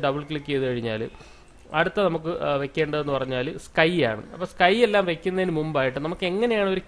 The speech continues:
ക്യാമറ ഇതിൻ്റെ അകത്ത് കൊണ്ടുവരാം എന്നുള്ള കാര്യം നമുക്ക് ഡിസ്കസ് ചെയ്യാം. അപ്പോൾ ക്യാമറ നമുക്ക് ഇതിൻ്റെ അകത്ത് ഈസി ആയിട്ട് കൊണ്ടുവരാം. ദാ ഇവിടെ വെച്ചിട്ട് റൈറ്റ് ക്ലിക്ക് ചെയ്ത് കഴിഞ്ഞാൽ ന്യൂ ഉണ്ട്, അതിൻ്റെ അകത്തൊരു ക്യാമറ. ഇപ്പോൾ ഇതിൻ്റെ അകത്തൊരു, നമ്മളൊരു ക്യാമറ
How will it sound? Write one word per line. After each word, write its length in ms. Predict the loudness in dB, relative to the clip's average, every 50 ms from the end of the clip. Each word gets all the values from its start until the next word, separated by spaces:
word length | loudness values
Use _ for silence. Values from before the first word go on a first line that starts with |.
| -12 -10 -2
ക്യാമറ 500 | 0 4 6 6 6 6 6 6 4 4 4 2
ഇതിൻ്റെ 220 | 0 0 0 0 0
അകത്ത് 220 | 0 0 -2 -4 -4 -2 -2
കൊണ്ടുവരാം 540 | 0 0 0 0 2 2 2 2 2 0 -2 -12 -20 -20 -20 -12 -6 -2
എന്നുള്ള 220 | 2 4 4 4 4 4
കാര്യം 200 | 2 2 2 0 -2
നമുക്ക് 180 | -2 -4 -4 -4 -4
ഡിസ്കസ് 280 | -4 -2 -2 -4 -4 -4
ചെയ്യാം. 180 | -6 -8 -8 -10 -16 -20 -20 -20 -10 -4
അപ്പോൾ 120 | -2 -2 -2 0 4
ക്യാമറ 400 | 6 6 8 8 8 6 6 6 6 4
നമുക്ക് 200 | 4 2 2 2 2
ഇതിൻ്റെ 160 | 2 4 2
അകത്ത് 160 | 2 0 -2 -2 -4
ഈസി 160 | -2 2 2 2
ആയിട്ട് 160 | 2 2 0 0
കൊണ്ടുവരാം. 420 | 0 2 2 2 2 2 2 0 -4 -6 -14 -20 -20 -20 -6 0
ദാ 60 | 2 2 2
ഇവിടെ 160 | 2 2 2 2 2
വെച്ചിട്ട് 280 | 0 -2 -4 -4 0 2 2
റൈറ്റ് 220 | 2 2 2 -2 -6
ക്ലിക്ക് 200 | -6 -4 -2 0
ചെയ്ത് 140 | 0 2 2 4
കഴിഞ്ഞാൽ 300 | 2 2 2 2 0 0 0 0 -2
ന്യൂ 180 | -2 0 2 4 4
ഉണ്ട്, 160 | 4 2 -2 -6 -8 -12 -10 -8 -6
അതിൻ്റെ 240 | -4 -4 -2 0 0
അകത്തൊരു 340 | 0 0 -2 -4 -6 -8 -8 -8 -4 0
ക്യാമറ. 360 | 2 2 2 2 2 -2 -4 -6 -8 -10 -16 -20 -20 -14 -10 -6
ഇപ്പോൾ 140 | -2 0 0
ഇതിൻ്റെ 160 | 2 4 4 4
അകത്തൊരു, 260 | 4 4 4 4 4 4 4
നമ്മളൊരു 320 | 4 2 4 4 4 2 2 -2 -6 0
ക്യാമറ 420 | 2 4 6 6 6 4 4 2